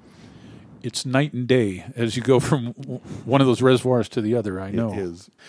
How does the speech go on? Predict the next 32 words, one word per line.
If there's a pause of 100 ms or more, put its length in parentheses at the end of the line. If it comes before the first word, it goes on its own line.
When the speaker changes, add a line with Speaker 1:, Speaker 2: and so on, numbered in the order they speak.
(400)
Speaker 1:
So
how
do
you
see
handling
future
growth? (100)
I
would
anticipate (300)
over
time
there'll
be
more
people
moving
in.
You'll
probably
have
more (260)
customers.
Uh,
what
kind
of
issues
does
that
cause?